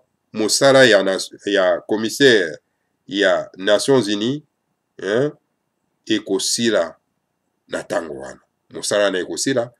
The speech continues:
pamba te mokonzi ya mboka baponi, ye sikoyo akoya kotambwisa mboka na kimia nyonso. Voilà, mboka ekokota na mikakatano te, mboka ekoya kokota na bitumba te, alors mboka ekotika na kimia nyonso,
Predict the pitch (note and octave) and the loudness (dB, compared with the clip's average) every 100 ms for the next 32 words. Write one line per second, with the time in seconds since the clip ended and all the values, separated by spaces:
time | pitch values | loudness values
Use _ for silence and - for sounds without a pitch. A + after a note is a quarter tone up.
0 | _ - G2+ E2+ E2+ A#2+ - - G2 - | _ -2 -2 -2 -6 -6 -8 -8 -6 -4
1 | F#2 F#2 F#2 C#3+ A#2 G#2 F#2 G#2 A2 E3 | -4 -4 -2 -2 0 -2 -2 -2 0 -2
2 | - _ - F2 A2+ F#2+ A2+ F#2+ G2+ G2 | -8 _ -8 -4 -4 -2 -2 0 -2 -2
3 | - A2+ G2 F2 E2 F2 A2+ - F#2 - | -4 -4 -2 -6 -10 -6 -4 -2 -6 -8
4 | _ _ D#2+ - F#2+ F2+ D2+ D2+ C#2 - | _ _ -14 -12 -10 -8 -8 -10 -12 -14
5 | - _ _ _ _ F#2 A2 B2 C3 _ | -14 _ _ _ _ 2 6 4 2 _
6 | _ G#2+ B2+ B2+ G#2+ F2+ F2+ - F#3+ D3 | _ 0 2 4 2 0 0 2 4 6
7 | D3 D3 D#3 D3+ D3 D3 D3 D3+ F#3+ A#3+ | 6 4 4 4 4 4 2 2 0 -2
8 | _ _ _ A2 B2+ D3+ B2 A2+ G#2 G#2 | _ _ _ -2 2 4 4 2 -2 0
9 | G2+ B2 A2 - _ _ - - - C3+ | 4 4 4 0 _ _ -8 -4 2 2
10 | C3 F#2 - - G#2 A#2+ C3 D#3 D3+ D3+ | 4 0 -2 -2 -2 -2 -2 2 8 8
11 | D3 G#3 - _ _ _ G#2+ A2 A2+ G#2 | 8 2 2 _ _ _ 2 2 2 0
12 | A2+ G2+ F2+ - F#2+ F#2 - F#2+ F2+ D#2+ | -2 0 -2 -4 -8 -10 -14 -8 -8 -8
13 | D#2 - F2 F2 E2+ F2 - D2+ | -10 -12 -8 -6 -6 -8 -10 -14